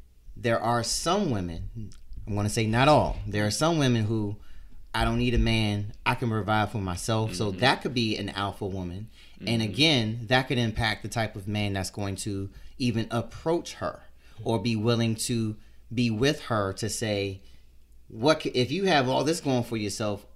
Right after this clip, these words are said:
Speaker 1: what a-, as a man, what,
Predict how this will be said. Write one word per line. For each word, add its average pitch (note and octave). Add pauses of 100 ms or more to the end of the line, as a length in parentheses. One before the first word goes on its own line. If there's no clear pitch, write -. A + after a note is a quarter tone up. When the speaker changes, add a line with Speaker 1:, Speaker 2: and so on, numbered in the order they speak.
(420)
Speaker 1:
what B2+
a-, A#2 (160)
as A#2+
a A#2
man, A2+
what, -